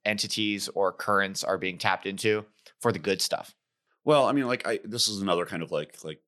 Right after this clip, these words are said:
Speaker 2: bastardization of s-, of, of Rudolf Steiner, but, like, his sort of a-, account of his,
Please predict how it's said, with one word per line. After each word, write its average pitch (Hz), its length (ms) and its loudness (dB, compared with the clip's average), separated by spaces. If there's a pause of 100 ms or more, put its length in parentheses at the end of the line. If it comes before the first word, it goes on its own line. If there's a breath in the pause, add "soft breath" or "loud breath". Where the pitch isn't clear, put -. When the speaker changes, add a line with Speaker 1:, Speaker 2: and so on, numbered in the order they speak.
(120)
Speaker 2:
bastardization 78 540 -2
of 78 100 -10
s-, - 320 -2
of, 78 180 -6
of 73 280 -8
Rudolf 80 220 -6
Steiner, 85 340 0
but, 69 160 -4
like, 78 300 -2
his 120 280 0
sort 104 120 0
of 85 80 -4
a-, 90 40 -6 (240)
account 98 380 -2
of 85 140 -8
his, - 280 -2